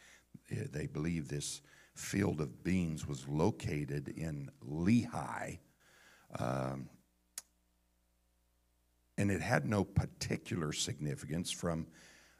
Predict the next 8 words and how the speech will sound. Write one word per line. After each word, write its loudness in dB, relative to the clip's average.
you 0
would 0
think, 0
maybe -2
a -2
strategic -2
military 4
perspective. 0